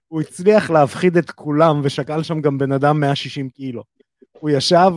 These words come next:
והמראיין שואל אותו, "בואנה, איך זה להיות בספיישל פורסס?" אז רפי אומר לו, "כן, שטויות."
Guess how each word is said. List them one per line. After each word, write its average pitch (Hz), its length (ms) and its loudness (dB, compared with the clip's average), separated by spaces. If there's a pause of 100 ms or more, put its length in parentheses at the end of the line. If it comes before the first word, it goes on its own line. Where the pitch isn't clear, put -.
(120)
והמראיין 135 1160 0
שואל 156 360 0
אותו, 151 280 0 (680)
"בואנה, 190 320 -4
איך 175 120 -6
זה 196 140 -8
להיות 208 280 0
בספיישל 180 560 -8
פורסס?" 156 720 -4
אז 143 280 -2
רפי 170 280 -6
אומר 214 200 -2
לו, 214 100 2 (140)
"כן, 277 540 0
שטויות." 156 720 2